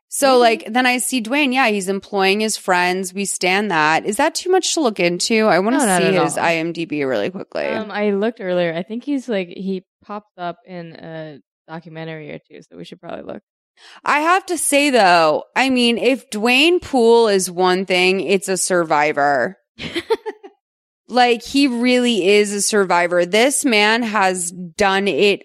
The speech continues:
Speaker 1: all. This man writing this quirky comedy, m-,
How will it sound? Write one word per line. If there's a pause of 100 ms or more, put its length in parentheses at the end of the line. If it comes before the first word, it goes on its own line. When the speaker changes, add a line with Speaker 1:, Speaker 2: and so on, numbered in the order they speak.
Speaker 1:
all. (320)
This
man
writing
this
quirky (360)
comedy,
m-,